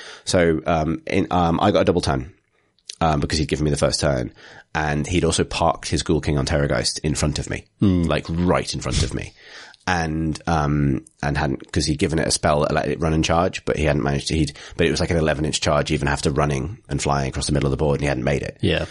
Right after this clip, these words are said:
Speaker 1: So he parked it in front of me and done the thing that you don't do against Tzeentch, which is park in front of Tzeentch for a double
Speaker 2: Mm.
Speaker 1: turn. And so I threw everything at it, but I was also managed to not forget things like the Zangor Banner,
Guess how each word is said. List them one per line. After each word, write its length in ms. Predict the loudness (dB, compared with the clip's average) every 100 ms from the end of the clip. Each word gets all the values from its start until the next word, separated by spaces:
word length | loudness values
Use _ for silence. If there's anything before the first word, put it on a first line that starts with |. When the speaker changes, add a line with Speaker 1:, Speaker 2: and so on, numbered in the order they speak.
| -2
Speaker 1:
So 100 | -2
he 40 |
parked 260 | 2 2 2
it 40 |
in 40 | 0
front 220 | 0 0
of 100 | 0
me 200 | 2 0
and 320 | 0 0 2
done 200 | 2 0
the 60 | 0
thing 200 | 0 0
that 80 | 2
you 80 | 0
don't 100 | 2
do 80 |
against 260 | 2 2 2
Tzeentch, 220 | 2 2
which 160 | 0 0
is 100 | -2
park 380 | 0 0 0 -2
in 80 |
front 220 | -2 -2 -2
of 80 |
Tzeentch 220 | 0 0 0
for 120 | 2
a 60 |
double 160 | 2 2
Speaker 2:
Mm. 60 | 0
Speaker 1:
turn. 260 | 0 -2 -4 -14 -18 -20 -20 -12 -4
And 220 | -2 0
so 160 | 2 2
I 40 |
threw 280 | 4 4 4 2 0
everything 460 | 0 0 0 0
at 160 | 0 -2
it, 340 | -4 -8 -18 -2
but 100 | 2
I 80 | 4
was 100 | 4
also 360 | 4 4 2 0 _
managed 440 | 0 2 2 0
to 60 | 0
not 240 | 2 2
forget 400 | 0 -2 0 -2
things 280 | -2 -2 0
like 100 | 0
the 60 | 0
Zangor 360 | 0 2 2
Banner, 360 | 2 -2 -2 -8